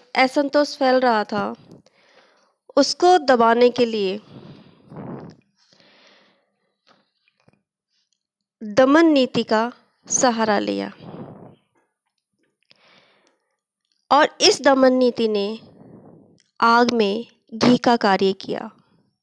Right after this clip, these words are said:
उन्नीस सौ दस में ब्रिटिश सरकार ने भारतीय प्रेस एक्ट पास करके समाचार पत्रों की स्वतंत्रता को ही कुचल दिया।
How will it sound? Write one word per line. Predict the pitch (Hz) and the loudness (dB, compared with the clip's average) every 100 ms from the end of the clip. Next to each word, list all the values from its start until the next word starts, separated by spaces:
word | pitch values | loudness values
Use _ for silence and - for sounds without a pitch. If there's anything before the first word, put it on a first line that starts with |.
| _ _ _ _ _ _ _ - | _ _ _ _ _ _ _ 0
उन्नीस | 285 330 392 | 4 6 6
सौ | 415 | 4
दस | 294 262 262 285 | 4 4 2 2
में | 262 240 208 208 _ _ _ _ _ _ _ _ _ _ _ _ _ _ _ | 4 4 2 -4 _ _ _ _ _ _ _ _ _ _ _ _ _ _ _
ब्रिटिश | 233 254 320 330 | 0 2 2 2
सरकार | 285 240 233 226 | 2 2 2 2
ने | 214 196 220 _ _ _ _ _ _ _ _ | 0 -2 -6 _ _ _ _ _ _ _ _
भारतीय | 214 214 226 226 254 349 | -8 0 2 2 4 2
प्रेस | 339 - 254 262 | 2 4 2 4
एक्ट | 226 226 _ | -2 -2 _
पास | - 226 208 233 - - - - | -2 0 0 -2 -14 -18 -16 -4
करके | 226 208 214 185 - _ _ _ _ _ _ _ _ | -4 -2 -6 -6 -10 _ _ _ _ _ _ _ _
समाचार | - - 262 277 311 359 359 349 | -8 0 2 2 2 4 4 2
पत्रों | 262 - 233 | 2 4 4
की | 233 220 233 247 - | 2 -2 -2 -6 -6
स्वतंत्रता | - 233 - 226 226 - 220 | 0 0 0 -2 -2 -2 -2
को | 214 226 | 2 2
ही | 226 | 2
कुचल | 226 220 196 190 | 2 0 0 -4
दिया। | - - | -6 -8